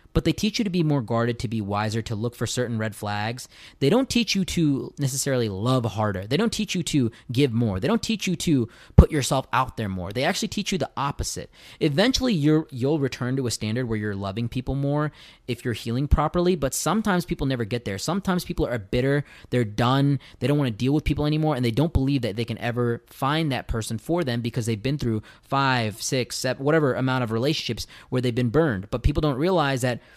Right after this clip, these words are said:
you typically tend to date the same person over and over again in different variations because we are attracted to a certain type, we are attracted to a certain individual, and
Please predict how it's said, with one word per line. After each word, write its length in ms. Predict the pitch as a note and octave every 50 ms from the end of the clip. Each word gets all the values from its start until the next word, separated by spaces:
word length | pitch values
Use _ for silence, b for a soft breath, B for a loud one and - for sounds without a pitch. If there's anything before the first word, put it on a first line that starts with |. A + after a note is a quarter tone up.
| B B B
you 140 | D3+ D3+ -
typically 360 | - F#3+ - - - G3+ D#3+
tend 180 | - E3 D3
to 40 | C#3
date 200 | A2+ A#2+ B2+ -
the 60 | A#2+
same 220 | A2+ - B2 A#2 A2+
person 320 | - - A#2+ A2+ - G2+
over 220 | D#2 A#2 A#2 A2 G#2+
and 80 | G2
over 180 | G#2 G#2+ A2+ B2
again 180 | A#2+ C3+ C#3
in 140 | G#2+ G#2 A2
different 420 | G2 A2+ A2 - - G#2+ G#2 - - _ _ _ _ _ _ _ _ -
variations 640 | G2+ G2+ G2 G2+ A2 D3+ F#3+ F#3+ - - F2 - -
because 400 | - B2 - - A#2+ A2 - b b b b b b b b b b _ _
we 160 | C3 B2 C3
are 120 | C#3+ D3
attracted 360 | D3+ D3 - C3 B2 - C3 B2+
to 60 | B2
a 60 | A#2+
certain 280 | - - A2 G#2+ C#3 D3
type, 320 | - G#2 G2+ G2+ - - - -
we 160 | - A2+ A#2 A#2+
are 60 | A#2
attracted 300 | A#2 - A2 G#2+ - -
to 60 | A2
a 40 | G#2+
certain 240 | - G2+ G#2 G2+ G#2+
individual, 480 | G#2 G#2+ G2 G2 F2+ - F2+ G2 G2+
and 280 | - G#2+ G#2+ G2+ G2